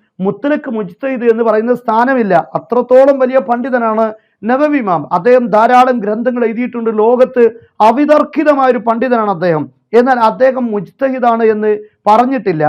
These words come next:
അപ്പോൾ അവര് പോലും ആ സ്ഥാനത്ത് എത്തിയിട്ടില്ല. എന്നാൽ ഇന്ന് നമ്മുടെ നാട്ടിലെ ചില വഹാബികളായ ആളുകൾ സ്വയം ഇജ്തിഹാദ് ചെയ്യുന്നു.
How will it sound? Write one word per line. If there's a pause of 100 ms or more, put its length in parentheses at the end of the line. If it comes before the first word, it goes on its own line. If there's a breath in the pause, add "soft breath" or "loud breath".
അപ്പോൾ (100)
അവര്
പോലും
ആ (100)
സ്ഥാനത്ത്
എത്തിയിട്ടില്ല. (220)
എന്നാൽ (160)
ഇന്ന്
നമ്മുടെ
നാട്ടിലെ (100)
ചില (460 soft breath)
വഹാബികളായ (140)
ആളുകൾ (180)
സ്വയം (140)
ഇജ്തിഹാദ്
ചെയ്യുന്നു.